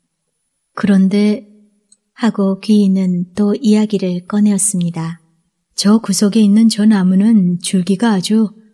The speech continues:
흙투성이고 몹시 기울어져서 땅에 닿게 되었는데 왜 그냥 내버려 두십니까? 그것도 나무떼기를 꽂고 비끄러매죠."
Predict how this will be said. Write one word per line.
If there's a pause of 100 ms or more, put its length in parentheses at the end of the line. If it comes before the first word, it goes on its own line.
(140)
흙투성이고
몹시
기울어져서 (680)
땅에
닿게
되었는데 (360)
왜
그냥
내버려
두십니까? (840)
그것도
나무떼기를
꽂고
비끄러매죠."